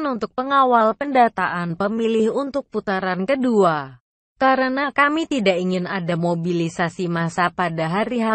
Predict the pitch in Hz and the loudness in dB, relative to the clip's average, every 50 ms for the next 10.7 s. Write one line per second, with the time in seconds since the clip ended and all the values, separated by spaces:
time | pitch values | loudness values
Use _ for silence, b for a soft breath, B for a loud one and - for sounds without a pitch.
0 | 214 214 190 175 170 170 170 - - 269 277 262 277 269 240 254 233 190 220 220 | 2 2 2 0 0 -2 -2 -4 -4 -4 -2 -2 -2 0 2 2 2 2 0 -2
1 | 226 220 - - 220 208 - _ 190 170 151 143 - _ _ 254 294 294 240 214 | -2 -4 -4 -4 -4 -4 -4 _ -4 -4 -4 -4 -8 _ _ -6 -4 -2 2 4
2 | 247 220 208 202 - - 208 208 - 233 214 208 208 196 214 247 262 - - 294 | 4 4 4 2 -2 -6 -8 -6 -4 -2 0 0 0 0 0 -2 -2 -2 -2 -2
3 | 285 240 226 214 190 175 226 254 285 277 269 262 247 294 311 302 233 208 190 180 | -2 -2 -2 -2 -2 -2 -2 -2 -2 -2 -4 -2 0 0 0 2 2 0 0 0
4 | - 185 175 139 180 202 202 170 214 240 247 - 302 294 277 254 240 - - 220 | -2 -2 -2 -2 -2 -4 -4 -4 -4 -4 0 2 2 2 2 0 -2 -4 -4 -4
5 | 214 - _ - - - - 294 294 285 262 226 196 170 156 147 139 135 - - | -4 -4 _ -14 -8 -2 0 0 2 2 0 0 0 -2 -2 -6 -8 -8 0 0
6 | 262 269 277 269 247 233 226 220 226 220 208 240 214 185 202 208 196 175 175 170 | 2 2 2 2 2 4 4 4 4 2 -2 -6 -2 0 0 0 0 0 -2 -2
7 | 170 170 170 - 202 196 185 180 170 170 170 165 170 - 220 233 240 254 247 233 | -2 -2 -2 -2 -2 -2 -2 -2 -2 -4 -4 -4 -4 -4 -4 -2 -2 -2 -2 -2
8 | 226 220 254 277 285 285 269 254 214 190 196 208 214 - - 277 285 240 277 311 | -2 0 2 2 2 2 0 -2 -2 0 0 0 0 0 -2 -6 -4 -2 0 0
9 | 294 220 196 185 170 160 151 143 135 - - - _ - 202 240 262 277 285 294 | 2 2 2 2 2 0 -2 -4 -8 -10 -16 -20 _ -6 -4 -2 -2 0 0 0
10 | 311 339 349 - - 202 185 175 165 151 147 143 139 | 0 0 -2 -2 -2 -2 -2 -2 -2 -4 -6 -10 -14